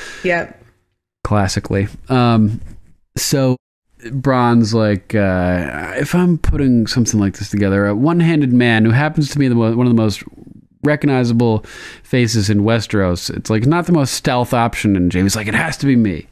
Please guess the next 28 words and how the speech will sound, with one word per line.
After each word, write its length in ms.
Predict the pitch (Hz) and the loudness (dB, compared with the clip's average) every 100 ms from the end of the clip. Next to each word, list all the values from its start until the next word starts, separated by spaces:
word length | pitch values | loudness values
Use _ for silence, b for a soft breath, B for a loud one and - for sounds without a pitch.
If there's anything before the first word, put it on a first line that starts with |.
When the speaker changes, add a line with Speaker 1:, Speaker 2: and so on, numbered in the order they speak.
| - | -8
Speaker 1:
I 60 | 254 | -4
think 220 | 339 320 | -2 -2
that 260 | 285 233 - | -2 -4 -4
really 280 | 220 226 214 | -2 0 0
confirms 680 | 208 220 202 202 190 185 - | 0 -2 0 0 0 0 -4
for 340 | - 185 160 - 196 | -2 -2 -2 -16 -4
Bronn 340 | 196 180 170 | 0 0 0
that 280 | 170 - 175 | 0 -2 -2
Jaime 380 | 175 165 165 - | -2 -2 -4 -2
is 380 | 170 165 - - | -2 -2 -8 -4
Myrcella's 560 | 170 165 160 151 160 | -4 -4 -4 -4 -6
father. 400 | - 143 160 156 | -8 -8 -4 -2
Speaker 2:
Right. 300 | - 202 185 | 0 0 0
Speaker 1:
Like, 500 | 180 170 165 - - - | 0 -2 -4 -14 -16 -12
he, 240 | - 247 - | -6 -6 -6
he 200 | - 226 | -6 -4
says 220 | 226 226 196 | -2 -2 -2
it 80 | 185 | -4
a 40 | |
second 520 | - - 185 175 170 | -6 -4 -6 -4 -8
time. 420 | - 151 104 160 | -6 -6 -6 -6
Speaker 2:
Right, 260 | 104 104 87 | -6 -6 -6
like 140 | 76 180 | -6 -2
Speaker 1:
And 160 | 185 | 0
then 200 | 180 170 | 2 0
that 260 | 170 160 - | -2 -2 -4
kind 220 | 190 175 | -2 -2
of 180 | 165 | -4